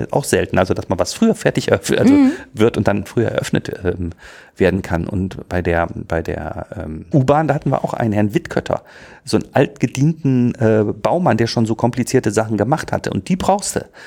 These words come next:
Speaker 1: Du
Speaker 2: Mhm.
Speaker 1: brauchst Leute, die richtig das gut können und die immer nah dran sind. Ja,
Speaker 2: Ja, ich glaube auch, das sind zwei Sachen, da, während wir sprechen, denke ich, das, also geht mir das auch auf. Genau, zum einen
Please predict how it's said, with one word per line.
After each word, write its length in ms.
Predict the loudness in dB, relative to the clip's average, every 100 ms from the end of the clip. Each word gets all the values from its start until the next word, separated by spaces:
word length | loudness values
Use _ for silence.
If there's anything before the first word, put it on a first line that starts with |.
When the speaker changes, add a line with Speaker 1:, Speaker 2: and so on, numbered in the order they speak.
| -20 -8
Speaker 1:
Du 100 | 0
Speaker 2:
Mhm. 40 | 2
Speaker 1:
brauchst 220 | 2 2
Leute, 280 | 2 2 0
die 120 | -4
richtig 400 | -2 -4 -4 -2
das 200 | -2 -2
gut 200 | -2 0
können 240 | 2 2
und 140 | 0 -2
die 60 |
immer 220 | 2 4 4
nah 160 | 2
dran 320 | -2 -2 -2 0
sind. 260 | -2 -6
Ja, 80 | -2
Speaker 2:
Ja, 160 | 0 0
ich 100 | 0
glaube 220 | 0 2
auch, 100 | 2
das 120 | 2 2
sind 160 | 2
zwei 200 | 2 2
Sachen, 480 | 2 2 2 2 0
da, 100 | -2
während 600 | -2 -8 -4 2 4 4
wir 100 | 2
sprechen, 380 | 2 2 2 4
denke 240 | 4 2 0
ich, 60 |
das, 260 | -2 -4 -4
also 240 | -2 0
geht 240 | 0 0 2
mir 100 | 2
das 140 | 2
auch 140 | 2 2
auf. 300 | 2 2 2
Genau, 200 | 2 2
zum 140 | 0
einen 340 | 2 4 4